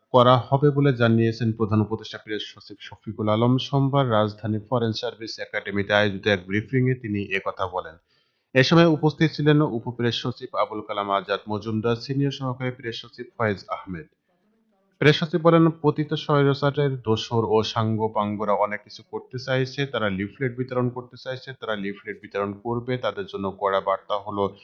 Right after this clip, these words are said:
তাদের গ্রেপ্তার করা হবে। লিফলেটে যেসব কথা আছে তা আইন শৃঙ্খলা পরিস্থিতিকে হুমকিতে ফেলার কথা, এদের বিরুদ্ধে ব্যবস্থা নেওয়া হবে। আওয়ামী লীগের কর্মী সমর্থকরা অনলাইনে মিথ্যা ও গুজব ছড়াচ্ছে উল্লেখ করে প্রেস সচিব বলেন, পতিত স্বৈরাচারকে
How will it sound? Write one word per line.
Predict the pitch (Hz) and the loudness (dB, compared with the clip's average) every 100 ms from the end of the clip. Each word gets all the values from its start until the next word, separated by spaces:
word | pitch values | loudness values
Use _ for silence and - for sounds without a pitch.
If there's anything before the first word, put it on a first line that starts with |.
| - _ | -20 _
তাদের | 98 92 | -2 -2
গ্রেপ্তার | 87 95 - 92 | -2 -6 -4 -6
করা | 90 98 95 | -2 0 0
হবে। | 98 110 87 | 0 -2 -2
লিফলেটে | 87 90 - 95 101 | -6 -8 -6 -8 -6
যেসব | 87 95 101 - | -8 -10 -12 -8
কথা | 101 - 113 107 | -6 -4 -2 -2
আছে | 110 117 | -4 -2
তা | 120 | 0
আইন | 104 107 | 2 0
শৃঙ্খলা | 104 123 120 120 117 | -4 -4 -4 -6 -8
পরিস্থিতিকে | 113 110 - _ 110 | -8 -12 -12 _ -6
হুমকিতে | 110 117 117 123 123 | -2 -2 -4 -8 -8
ফেলার | 120 127 | -2 -2
কথা, | 127 135 127 143 135 - | 0 -2 0 0 0 -6
এদের | 98 104 98 | -2 -2 0
বিরুদ্ধে | 104 98 - 101 101 - _ 110 | -2 -2 0 0 -2 -18 _ 2
ব্যবস্থা | 117 107 110 113 | 4 4 0 0
নেওয়া | 101 95 92 | 4 4 4
হবে। | 110 85 76 _ _ _ _ _ _ _ - | 0 0 -8 _ _ _ _ _ _ _ 6
আওয়ামী | 135 160 | 8 8
লীগের | 170 170 | 6 4
কর্মী | 170 165 156 | 4 6 6
সমর্থকরা | 151 151 135 135 131 135 | 6 4 4 2 0 2
অনলাইনে | 104 110 110 113 110 | 4 4 4 4 2
মিথ্যা | 98 107 - 120 | 2 0 -2 -2
ও | 117 | -2
গুজব | 113 104 104 - | -4 -10 -12 -8
ছড়াচ্ছে | 117 110 - | -2 -2 -2
উল্লেখ | 98 98 104 120 | -8 -6 -6 -4
করে | 135 | -2
প্রেস | 135 127 127 | -2 -2 -4
সচিব | - 135 139 - | -6 -16 -12 -8
বলেন, | 127 135 131 | -4 -4 -6
পতিত | 156 156 160 | -10 -12 -10
স্বৈরাচারকে | 165 - 123 117 117 117 - 117 113 113 | -10 -6 -4 -2 -4 -8 -6 -4 -4 -8